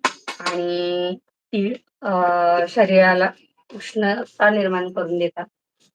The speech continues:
त्यामुळे तुम्ही तिळाचा वापर भरपूर करा. त्यामुळे वडी तर कुरकुरीत होतेच,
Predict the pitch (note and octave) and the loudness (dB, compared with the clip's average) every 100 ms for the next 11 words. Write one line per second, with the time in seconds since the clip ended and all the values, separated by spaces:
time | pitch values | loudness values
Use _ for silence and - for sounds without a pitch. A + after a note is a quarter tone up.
0 | _ _ _ A3 G#3 G3+ G3+ G#3 D4+ - | _ _ _ 0 0 -2 -2 -4 -4 -8
1 | _ _ _ _ _ _ A3 G#3 G3 G3 | _ _ _ _ _ _ 2 2 4 0
2 | F#3+ G3 F#3+ G3+ F#3 G#3+ - G3+ F#3+ - | 0 -2 -2 -4 -4 -6 -2 -2 -4 -4
3 | G#3+ G3+ G3+ G#3 A#3+ B3+ A3 G3+ G#3+ - | -2 0 4 4 4 4 4 4 2 4
4 | A3 B3+ - _ B3+ G#3 - A#3+ - - | 4 4 0 _ -6 -6 -4 -4 -4 -8
5 | G3+ G#3+ - B3+ G3 - | -4 -4 2 2 0 -10